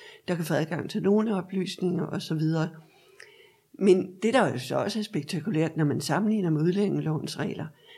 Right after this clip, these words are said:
det er, at en udlænding, øh, der vil der være adgang til automatisk domstolsprøvelse ved administrativ,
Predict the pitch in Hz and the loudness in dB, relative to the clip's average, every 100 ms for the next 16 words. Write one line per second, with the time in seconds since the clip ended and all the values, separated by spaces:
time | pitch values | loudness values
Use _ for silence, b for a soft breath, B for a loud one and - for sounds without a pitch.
0 | b - 208 170 143 - B B B - | b -2 2 2 0 -6 B B B -2
1 | 151 151 175 - 226 277 233 147 143 - | -2 0 -2 0 0 0 0 2 0 -4
2 | - _ _ _ _ - 175 151 - - | -18 _ _ _ _ -4 -2 -2 -4 -8
3 | - - - 220 262 214 151 117 123 123 | -14 -14 -6 -4 -2 -2 0 -2 -4 -6
4 | - - - - 170 247 240 180 151 156 | -8 -8 -8 -6 -4 -4 -4 -6 -4 -4
5 | 160 165 147 - 156 - 143 - 151 151 | -4 -6 -6 -6 -4 -4 -8 -4 -4 -2
6 | 208 180 156 - 156 | -2 -4 -8 -6 -6